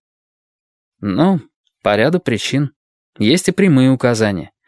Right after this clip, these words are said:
Известно, что рядом был крикетный стадион. В одном фрагменте он говорит, что у девушки старинная фамилия. Да и отец, известный врач. Я вооружился адресными книгами и...» «Просто поразительно».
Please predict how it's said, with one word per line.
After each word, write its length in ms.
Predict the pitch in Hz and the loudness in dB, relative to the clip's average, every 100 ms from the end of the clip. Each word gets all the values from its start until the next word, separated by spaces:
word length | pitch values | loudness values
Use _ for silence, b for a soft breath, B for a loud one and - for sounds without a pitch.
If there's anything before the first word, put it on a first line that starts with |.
| B B B | B B B
Известно, 500 | - 120 175 190 139 | -4 0 0 2 0
что 220 | 117 - | 0 2
рядом 360 | 127 165 175 139 | 2 2 2 2
был 160 | 143 151 | 2 0
крикетный 500 | 135 120 - 202 131 | -2 -2 -2 -2 -2
стадион. 560 | - 107 104 101 98 - _ - | -2 0 0 0 -4 -12 _ -4
В 140 | 110 | 0
одном 260 | 120 156 170 | 2 2 2
фрагменте 640 | 156 139 160 185 - 120 | 0 2 2 0 0 0
он 240 | 113 143 | 2 2
говорит, 400 | 135 135 139 165 | 2 4 2 0
что 240 | - - 127 | -4 -2 0
у 60 | |
девушки 500 | 120 156 165 - 147 139 | 0 0 0 -2 -4 -4
старинная 480 | - 120 135 156 | 0 0 2 0
фамилия. 580 | 139 147 151 151 92 95 _ B B B B | -2 -2 0 0 -4 -10 _ B B B B
Да 140 | 208 | 2
и 60 | 226 | 2
отец, 540 | 104 - 139 160 - | 0 0 -2 -2 -4
известный 460 | 110 107 127 135 120 | -2 0 0 0 0
врач. 380 | 98 92 - - _ | 0 -2 -6 -18 _
Я 200 | - 110 | -4 0
вооружился 580 | 117 123 127 120 120 131 | 2 2 2 0 0 0
адресными 400 | 120 120 - 113 | 2 0 0 -4
книгами 680 | 107 120 151 160 131 107 104 | -2 -2 0 0 0 0 -2
и...» 140 | 143 - _ _ _ _ _ | -6 -10 _ _ _ _ _
«Просто 640 | - 131 135 180 185 - 190 | -10 -4 -2 -2 -2 -6 -6
поразительно». 760 | - 160 156 131 117 - 98 | -4 -2 0 0 -4 -6 -10